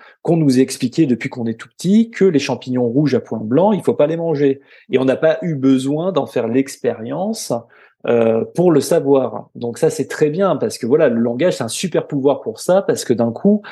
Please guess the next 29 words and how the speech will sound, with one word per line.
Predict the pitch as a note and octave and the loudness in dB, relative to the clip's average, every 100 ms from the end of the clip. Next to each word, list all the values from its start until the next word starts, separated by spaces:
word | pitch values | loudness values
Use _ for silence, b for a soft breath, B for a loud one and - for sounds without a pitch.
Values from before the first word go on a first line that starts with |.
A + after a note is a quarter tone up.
| B | B
ça | - B2 | -2 2
va, | B2+ - - | 2 0 -6
euh, | C3+ - | -8 -10
très, | - G3 E3+ | -2 0 0
très | - G3+ | -2 0
rapidement, | F3 D3+ D3 C#3+ F#3 | 0 -2 -8 -6 -6
ça | G#3 B2 | -4 -4
va | |
nous, | A#2 A#2 B2 | -4 -4 -6
nous | B2 B2 | -6 -8
permettre | A2+ B2 C#3+ D#3+ | -2 0 0 0
de, | A#2 A2+ | -2 -2
d'apprendre | A#2+ A#2+ - E3+ D3 D3+ - B B | -2 -2 -2 -2 -2 -4 -8 B B
des | A2+ | 0
choses. | A2+ - E3 F#3+ C#3 A#2+ - _ _ | 2 2 4 4 2 -2 -6 _ _
Et, | - D3+ E3 | 2 4 4
euh, | A#2+ A2 G#2+ | 4 2 0
voilà, | B2 | 0
on | F#2 | 0
n'a | G#2+ | -4
pas | C#3 | -2
besoin | C#3 D3+ | -2 -2
de, | C#3 A#2 A2 | -2 -2 -2
on | A#2 | -4
n'a | - | -6
pas | A#2 | -6
besoin | B2+ D3 | -6 -6
de, | B2+ A#2+ | -6 -6
de, | C3+ C3 | -8 -8